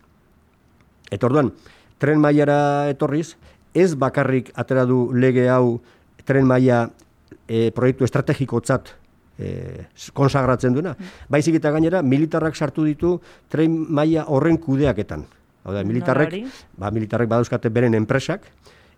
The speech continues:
Speaker 1: eta hori dokumentatuta dago, eh, loturetan jarriko dugu. Eta beren prentsak, hau da, e, prentsa ofizialak, e, publikatutako gauza dira. Eta orduan,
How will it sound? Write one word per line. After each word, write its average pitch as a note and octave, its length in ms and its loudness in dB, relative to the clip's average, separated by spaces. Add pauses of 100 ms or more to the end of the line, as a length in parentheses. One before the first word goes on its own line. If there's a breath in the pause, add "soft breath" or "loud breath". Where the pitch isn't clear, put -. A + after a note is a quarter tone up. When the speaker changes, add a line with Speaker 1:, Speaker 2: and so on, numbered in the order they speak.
Speaker 1:
eta E3+ 340 -2 (200)
hori B2 180 -4
dokumentatuta G2+ 580 -6
dago, D#2 180 -8
eh, A2+ 60 -6
loturetan G#2 500 -6
jarriko G2 360 -10
dugu. C3 220 -4 (720 soft breath)
Eta G#2 180 -6
beren C3 280 2
prentsak, B2 360 0
hau A2+ 80 0
da, A#2+ 340 2
e, A2+ 180 0
prentsa A#2+ 320 -2
ofizialak, C#3+ 680 0
e, A#2+ 580 2
publikatutako G#2+ 720 -2
gauza F2+ 220 -10
dira. D2+ 180 -10
Eta - 120 -8
orduan, C#3+ 200 2